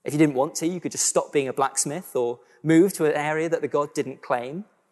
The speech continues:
Uh, with idols, you are really the one in charge. You can choose which god you worship.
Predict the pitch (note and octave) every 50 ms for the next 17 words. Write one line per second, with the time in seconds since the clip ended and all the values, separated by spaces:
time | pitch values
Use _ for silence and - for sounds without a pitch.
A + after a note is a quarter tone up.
0 | _ _ _ _ _ _ _ _ _ _ - - - - G3 - - G3+ A#3 G#3+
1 | D3 C3 C3 E3+ - - - E3+ F#3+ A3 A3 G#3 - D3+ E3 D#3+ D3+ D3 F3 F#3
2 | F3+ D3+ C3+ C3 B2+ C#3+ C#3 C3 C3+ D3+ D#3 D3+ D3 D3 - C#3+ C#3 C3+ B2 -
3 | D#3+ C#3 B2 G2 F2+ F2 F#2 - - - - - _ _ _ _ _ _ _ _
4 | _ _ - - C3 - D3+ C#3+ - - - A#3 G#3+ D#3+ C#3 A#2+ - - D#3 F3+
5 | F3+ - - D#3 C#3 C3+ C3 B2+ - - C#3 C#3 C3 C#3 D#3 D3 C#3 - - -
6 | - -